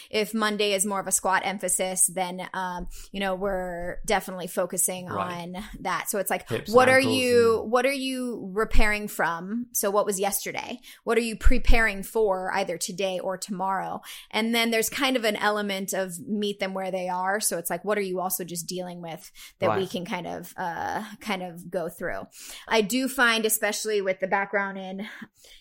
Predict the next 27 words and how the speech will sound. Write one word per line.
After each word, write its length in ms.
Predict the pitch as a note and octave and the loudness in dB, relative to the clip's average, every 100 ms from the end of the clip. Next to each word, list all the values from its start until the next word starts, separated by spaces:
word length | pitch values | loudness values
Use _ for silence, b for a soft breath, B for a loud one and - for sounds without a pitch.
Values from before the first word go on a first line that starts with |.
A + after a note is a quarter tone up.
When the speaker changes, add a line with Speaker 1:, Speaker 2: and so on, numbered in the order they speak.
| B | B
Speaker 1:
you 120 | G3 | -6
know, 300 | F3 E3+ - | -4 -4 -6
exploring 520 | G3+ - G#3 F#3+ F#3 F#3+ | -4 -4 -2 -4 -4 -4
myofascial 720 | F#3+ F#3+ F#3 G3 G3 - F3+ | -4 -6 -2 -2 -2 -6 -8
net, 320 | F#3+ F#3 E3+ | -8 -6 -8
and 300 | - F#3 F#3 | -8 -8 -6
that, 200 | F3+ F3 - | -8 -10 -12
you 200 | F#3+ F#3 | -12 -10
know, 240 | E3+ D#3+ - b b b - | -10 -12 -16 b b b -4
a 60 | |
knee 180 | G#3+ G#3+ | -2 0
problem 400 | - A3 G3 G3 | 4 4 4 0
is 140 | F#3+ | -4
not 180 | G3 F#3+ | 0 0
always 220 | F#3+ F#3 | 0 -2
a 40 | F#3 | -4
knee 200 | F#3 F#3 | -6 -6
problem. 560 | - E3 D#3 D3 D3+ D3+ | 0 0 -2 -10 -12 -10
It 120 | F3 | -10
can 120 | G#3+ | -6
often 300 | F#3 F3 F#3+ | -6 -6 -8
be 160 | F3+ F3+ | -8 -8
a 40 | |
hip 360 | F#3+ G#3 F#3 - - | -6 -2 2 4 4
or 360 | G3 F#3 F#3 - | 2 0 -4 -4
a 240 | F#3 F#3 | -4 -4
bilateral, 800 | F3+ F#3 G3+ G3 F#3+ F#3 G3 G3 | -4 -2 0 0 -2 -4 -4 -6